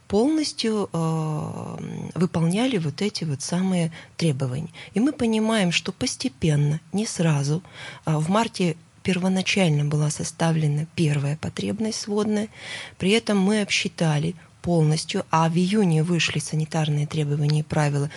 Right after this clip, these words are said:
ещё раз прямо всё нормами, объёмами,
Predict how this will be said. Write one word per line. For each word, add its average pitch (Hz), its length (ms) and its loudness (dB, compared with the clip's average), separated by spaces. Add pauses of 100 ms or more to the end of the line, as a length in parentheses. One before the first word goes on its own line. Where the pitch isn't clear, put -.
(200)
ещё 202 460 2
раз 151 180 0
прямо 147 320 -2
всё 156 380 -4 (260)
нормами, 170 880 4 (100)
объёмами, 165 840 4